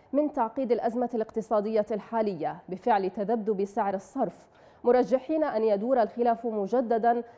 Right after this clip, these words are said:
على حصة الإقليم والتزاماته في الموازنة، وأن يعرقل قانون النفط والغاز أيضا.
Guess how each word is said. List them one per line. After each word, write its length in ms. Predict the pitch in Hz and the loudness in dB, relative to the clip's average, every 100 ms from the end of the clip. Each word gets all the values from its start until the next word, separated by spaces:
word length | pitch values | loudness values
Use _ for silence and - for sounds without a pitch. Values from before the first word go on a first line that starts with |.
| _ | _
على 280 | 196 254 277 | -4 -2 0
حصة 380 | 254 311 - 269 254 | -2 -6 -4 -2 -2
الإقليم 600 | 202 214 220 240 254 233 | -2 -4 -4 -2 0 2
والتزاماته 800 | 226 226 202 202 202 233 247 247 | 0 0 -2 0 0 0 -2 -4
في 120 | 269 | -2
الموازنة، 640 | 254 269 233 180 190 190 196 - - 202 | 0 2 2 0 0 -2 -4 -16 -8 2
وأن 300 | 240 247 233 | 2 4 2
يعرقل 580 | 196 196 277 - 254 | 0 -2 -6 -2 0
قانون 420 | 233 240 214 220 196 | 0 0 0 2 0
النفط 360 | 190 226 - | 0 -4 -2
والغاز 500 | 220 190 180 226 180 | 0 0 0 0 0
أيضا. 400 | 180 147 160 123 | -2 -4 -6 -10